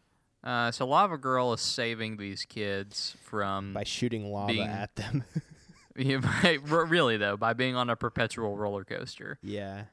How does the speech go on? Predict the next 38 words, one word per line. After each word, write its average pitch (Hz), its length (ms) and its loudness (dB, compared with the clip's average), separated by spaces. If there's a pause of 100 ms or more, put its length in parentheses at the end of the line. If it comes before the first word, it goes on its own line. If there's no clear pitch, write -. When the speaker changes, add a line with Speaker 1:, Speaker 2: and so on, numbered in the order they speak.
(300)
Speaker 1:
Um, 98 640 -10 (1800)
and 107 420 -6 (220)
they 135 220 0
all 294 120 -6
knew 180 160 -4
who 165 180 0
she 113 200 -4
was, 123 400 -4
so - 140 -4
I 104 100 0
guess 110 300 -6
they're, 104 200 -6
like, - 440 -10 (760)
you 113 120 -12
know, 101 240 -10 (140)
kind 120 140 -12
of 165 140 -14
a 107 60 -14
big 104 220 -8
deal. 123 400 -10 (160)
Speaker 2:
You 156 120 2
know, 160 100 4
honestly, 202 460 0
this 139 280 -2
animation 127 580 -4
just - 540 -6
looks 117 440 -8
like 107 320 -4 (520)
early 120 440 4
renderings 113 760 -2
where 110 220 0
they're 104 160 0
like, 98 300 -4
"It's 135 220 -2
not 160 180 2
finished - 380 -8
yet." - 120 -6
Speaker 1:
Right. 98 380 -2